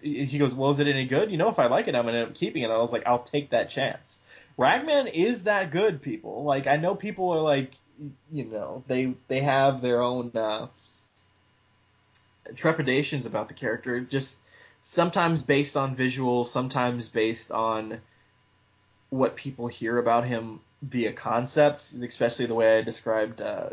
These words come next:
the pre-, the post-crisis Ragman. But it's, um, it's a good story. It's a good, and one of the things I like that they kept from pre-crisis to post-crisis is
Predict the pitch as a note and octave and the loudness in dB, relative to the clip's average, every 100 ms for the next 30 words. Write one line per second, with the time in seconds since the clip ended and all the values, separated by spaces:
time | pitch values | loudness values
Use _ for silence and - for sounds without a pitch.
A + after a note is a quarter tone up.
0 | - C#3 C#3 A#2+ A2+ - - B2+ - A#2 | -10 -10 -6 -6 -8 -10 -10 -10 -6 -6
1 | - A#2+ - B2 B2+ C3+ C#3+ D3 C#3+ D#3 | -2 -4 0 0 0 -2 4 4 4 0
2 | D#3+ - _ - - - - - - C#3 | -2 -6 _ -20 -18 -18 -20 -20 -10 2
3 | C#3 B2+ B2 _ D#3 D#3 - E3+ D#3+ D#3 | 4 4 2 _ 0 0 -2 2 4 4
4 | D3 C3+ - _ _ _ _ _ _ _ | 2 0 -10 _ _ _ _ _ _ _
5 | _ _ _ _ _ _ _ _ - C3 | _ _ _ _ _ _ _ _ -12 -4
6 | D#3+ F#3 - - C#3+ A#2 A2 - C3+ C#3+ | 2 4 2 0 2 2 -4 -8 -8 -4
7 | C3+ D#3+ - D#3 D#3 D3 - - - D3+ | 0 0 2 0 0 -4 -10 -20 -4 0
8 | A#3 G3+ G#3 D#3 C3+ C#3+ D3+ C3+ B2 A#2+ | 2 0 -2 0 2 2 2 -2 -4 -2
9 | D#3 C#3 - - B2 - C3+ C3 B2 B2 | 2 2 2 -8 -8 -8 -10 -2 -2 -2
10 | C#3 - - B2 B2 B2 A2+ - A#2 A#2+ | -6 -10 -4 -4 -2 -4 -4 -6 -8 -6
11 | A#2 A2+ A2+ | -4 -6 -8